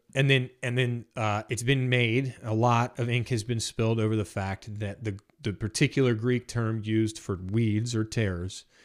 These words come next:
here is a reference to a specific type of weed called a tare. I don't know.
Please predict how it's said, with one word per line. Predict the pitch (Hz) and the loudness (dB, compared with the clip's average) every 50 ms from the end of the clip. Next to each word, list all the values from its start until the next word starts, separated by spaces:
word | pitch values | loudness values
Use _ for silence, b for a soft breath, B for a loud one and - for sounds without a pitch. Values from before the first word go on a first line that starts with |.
| b b | b b
here | b - - 127 110 92 82 82 90 107 - b b b b b b b b b | b -6 -4 -2 -2 -2 -4 -6 -10 -12 -14 b b b b b b b b b
is | - 117 107 104 101 98 95 - - - - _ _ - - _ _ _ _ - - | 0 2 2 2 2 0 -2 -4 -6 -6 -8 _ _ -20 -20 _ _ _ _ -10 -8
a | 110 | -6
reference | 98 95 107 110 107 - - 113 107 98 - | -4 0 0 0 0 0 -2 -6 -8 -8 -8
to | - - 110 | -6 -6 -6
a | - | -6
specific | - - - - - - 98 98 - - | -6 -8 -10 -8 -8 -8 -10 -10 -12 -14
type | - - - - 151 165 - - - - | -16 -12 -4 2 4 4 4 4 0 -4
of | 135 110 101 92 95 | -4 -4 -4 -4 -4
weed | 95 98 92 90 92 107 135 147 - _ _ _ _ _ _ _ _ _ _ _ _ _ _ _ - | -6 -6 -6 -4 -4 -6 -6 -6 -10 _ _ _ _ _ _ _ _ _ _ _ _ _ _ _ -18
called | - - 123 120 139 165 196 | -10 -4 -2 0 2 4 2
a | 196 | 2
tare. | - - 208 202 208 233 262 247 - _ - - | 2 0 -2 0 0 -2 -4 -8 -12 _ -8 -4
I | 123 | -2
don't | 120 104 90 | -2 -2 -4
know. | 90 87 87 92 117 | -6 -6 -8 -8 -10